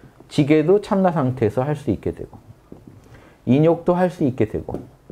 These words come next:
정진도 바라밀을 할 수 있게 돼서 이제 선정과 지혜만 붙잡고 있으면 나머지 바라밀들이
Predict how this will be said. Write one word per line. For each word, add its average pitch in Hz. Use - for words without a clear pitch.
정진도 156
바라밀을 117
할 127
수 127
있게 107
돼서 95
이제 147
선정과 226
지혜만 160
붙잡고 151
있으면 135
나머지 123
바라밀들이 120